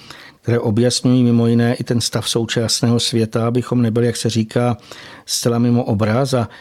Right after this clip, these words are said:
samozřejmě i já občas něco sleduji, ale spíš takové videj nebo, videa nebo články na těch objektivnějších webech. Hlavně samozřejmě sleduji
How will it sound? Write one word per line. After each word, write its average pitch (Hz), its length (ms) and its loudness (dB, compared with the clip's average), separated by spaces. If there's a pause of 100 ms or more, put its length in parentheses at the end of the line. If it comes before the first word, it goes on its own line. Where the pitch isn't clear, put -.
(220)
samozřejmě 113 360 0
i 123 120 0
já 113 180 2
občas 110 340 -2
něco 120 340 0
sleduji, 113 480 0
ale 123 120 2
spíš - 260 -6
takové 120 440 0 (880)
videj 107 360 0
nebo, 113 240 0 (120)
videa 113 280 0
nebo 120 200 2
články 120 460 -2
na 117 80 2
těch 120 180 -2
objektivnějších 123 1040 0 (440)
webech. 110 440 0
Hlavně 110 540 2
samozřejmě 113 420 2
sleduji 117 580 0